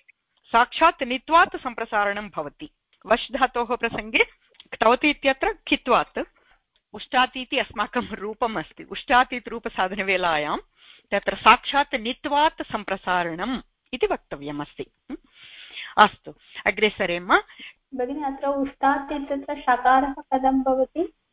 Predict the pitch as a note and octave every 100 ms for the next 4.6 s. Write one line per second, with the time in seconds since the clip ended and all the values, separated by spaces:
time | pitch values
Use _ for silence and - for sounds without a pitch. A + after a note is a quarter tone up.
0 | _ _ _ _ F3 A3+ - - - C#4+
1 | - - F3+ G#3 - F#3 C4 - _ A3
2 | A3+ A3+ A#3 B3 A3+ G3+ B3 A#3 F#3+ F#3
3 | A3 G3+ F#3 F3 B3 - F#3 F3 E3+ B3+
4 | - F3 - G3 G#3